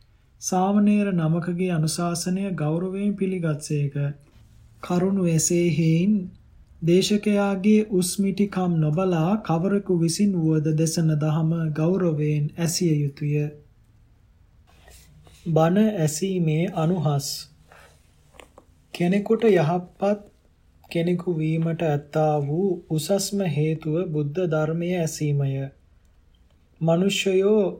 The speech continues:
ධර්මයෙන් ඈත් ඈත් වූ පමණට ගුණහීනයෝ වෙති.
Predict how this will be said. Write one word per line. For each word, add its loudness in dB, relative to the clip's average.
ධර්මයෙන් 0
ඈත් 0
ඈත් -2
වූ -2
පමණට -2
ගුණහීනයෝ -4
වෙති. -4